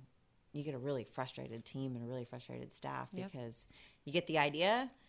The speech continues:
Speaker 1: you get someone carrying it out, but is it really a good idea? Or,
Speaker 2: And
Speaker 1: you
Speaker 2: you
Speaker 1: know.
Speaker 2: don't have everybody on board. <laughs>
Speaker 1: Mm-mm.
Speaker 2: People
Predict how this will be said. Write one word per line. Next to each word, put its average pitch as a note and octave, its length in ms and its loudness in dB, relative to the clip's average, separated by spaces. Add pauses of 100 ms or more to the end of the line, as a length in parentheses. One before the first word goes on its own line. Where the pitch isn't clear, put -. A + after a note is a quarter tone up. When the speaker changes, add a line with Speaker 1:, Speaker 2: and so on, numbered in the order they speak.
(240)
Speaker 1:
you C#3 100 -8
get E3 180 4
someone D#3 240 0
carrying D#3 420 2
it C#3+ 40 -2
out, G#3 400 2 (840)
but D#3+ 480 6
is E3 200 2
it F3 140 4
really D#3+ 320 2
a D3+ 60 0
good D#3 200 0
idea? D3 380 0
Or, F3+ 400 -2 (120)
Speaker 2:
And G3 100 -2
Speaker 1:
you F#3+ 60 0
Speaker 2:
you F#3+ 40 -2
Speaker 1:
know. G3 80 0
Speaker 2:
don't F#3+ 140 -4 (120)
have G3 160 -4
everybody G3 360 -2
on G3 120 0
board. F#3+ 340 2 (160)
<laughs> - 140 -6
Speaker 1:
Mm-mm. - 580 2
Speaker 2:
People D3 200 0